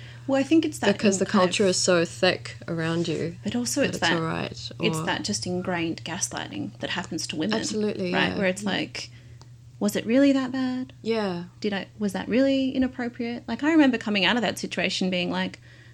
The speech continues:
Speaker 1: "Oh, that was a bit weird." And then my friend saying, like, "No, that was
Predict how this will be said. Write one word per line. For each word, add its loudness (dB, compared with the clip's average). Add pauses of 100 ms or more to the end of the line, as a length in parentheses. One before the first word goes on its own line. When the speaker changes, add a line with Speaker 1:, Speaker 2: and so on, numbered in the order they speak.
(100)
Speaker 1:
"Oh, -12
that 4
was 0
a 0
bit 0
weird." 0 (880)
And 6
then 8
my 6
friend 4
saying, 2
like, 0
"No, 8
that 4
was -2